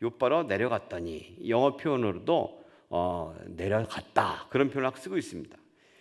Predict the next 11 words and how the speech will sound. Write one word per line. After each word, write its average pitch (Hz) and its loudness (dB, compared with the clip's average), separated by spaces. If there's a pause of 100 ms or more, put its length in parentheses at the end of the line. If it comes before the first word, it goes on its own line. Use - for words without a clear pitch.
(280)
또 165 4
오 175 8
절 208 10
보면 117 2
요나는 156 6
배 143 4
밑층에 135 0
내려가서 95 0 (600)
또 107 2
영어 117 2
표현에서도, 120 2